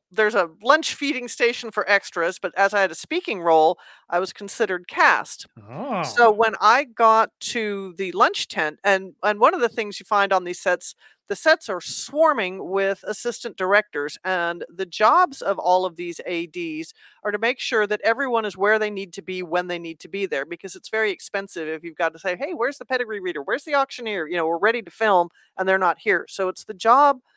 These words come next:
Speaker 1: of a lot of these assistant directors just to make sure, to be your shepherd, to make sure you're where you need to be when you need to be there.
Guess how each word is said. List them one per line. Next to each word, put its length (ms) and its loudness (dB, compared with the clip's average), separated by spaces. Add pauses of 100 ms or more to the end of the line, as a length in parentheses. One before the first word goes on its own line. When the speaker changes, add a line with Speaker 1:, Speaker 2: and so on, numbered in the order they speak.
(440)
Speaker 1:
of 140 6
a 60 6
lot 260 8
of 80 2
these 220 -2
assistant 420 -6
directors 460 2
just 240 -2
to 80 -8
make 200 -4
sure, 200 -6 (200)
to 80 -18
be 120 -6
your 160 -4
shepherd, 480 -4
to 80 -18
make 180 -4
sure 180 -2
you're 220 2
where 220 0
you 160 -6
need 180 -8
to 60 -20
be 140 -6
when 200 -2
you 100 -8
need 220 -10
to 60 -20
be 160 -6
there. 240 -8